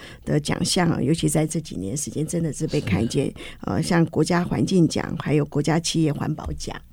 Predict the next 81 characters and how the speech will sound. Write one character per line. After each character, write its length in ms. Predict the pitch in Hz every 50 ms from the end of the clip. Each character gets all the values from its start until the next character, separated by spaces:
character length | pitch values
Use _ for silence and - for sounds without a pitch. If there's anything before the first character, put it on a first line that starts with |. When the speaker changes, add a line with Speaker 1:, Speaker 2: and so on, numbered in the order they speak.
| - - -
Speaker 2:
哎。 80 | 104
Speaker 1:
啊， 120 | 92 87 92
类 120 | 92 156 156
似 160 | 156 - 139
这 120 | - -
样 100 | 143 -
子 140 | - - -
的， 120 | - - -
Speaker 2:
对。 180 | - 101 92 90
Speaker 1:
都 180 | - 220 226 202
这 100 | - 185
个 100 | 170 165
食 160 | 165 - - 143
农 240 | 143 - - -
教 240 | 156 - - 151 151
育 80 | 156 147
的 100 | - 90
环 220 | - - - 147
境 220 | 147 - 151 139 -
的 80 | -
推 180 | - - 165 147
展 180 | 143 - 67 -
有 100 | - -
关 180 | - - 101
系 200 | 156 - - -
吗？ 60 | - - - - -
Speaker 2:
是， 260 | - - - 101 101
我， 240 | 104 117 151 170 160
我 100 | 151 160
想 160 | 143 135 107
我 60 | 98 95
们 120 | 98 101
是 100 | 101 -
个 80 | 120 117
农 260 | 107 98 92 92 113
场 300 | 120 - - 92 80 82
发 160 | 82 101 98
展 160 | 95 92 82 82
环 160 | 87 85 85
境 200 | - 95 95 87
教 260 | - - 90 82 87
育 140 | 90 85 82
嘛， 180 | 76 80 87 87
所 180 | - - 113
以 160 | 110 104 95 - - - - - - - - - -
食 200 | - - - 135
农 140 | 135 123 117
教 200 | 113 139 127 123
育 120 | 123 113 107
也 80 | 107
好， 180 | 101 - 101 92
环 160 | - 95 92
境 100 | 98 104
教 240 | 101 - 104 98 101
育 60 | 98
也 180 | 92 87 87 90
好， 220 | - - 85 85
其 180 | 87 - - 107
实 80 | 101
都 160 | 90 - 95 95
是 140 | 90 107
跟 180 | 98 - 101 95
我 60 | 87
们 120 | 82 82 82
连 120 | 87 82
在 200 | 85 - - 87
一 100 | 80 85
起 220 | - - - - 104
的， 80 | 98
它 120 | 85 120 127
是 80 | 131
同 200 | 135 - 90 92
样 100 | 98 95
一 80 | 92 82
件 240 | - - 92 82 82
事， 140 | - - 98
就 80 | -
是 80 | - -
它 100 | - 87
永 240 | 90 87 80 73 78
续。 260 | - - - -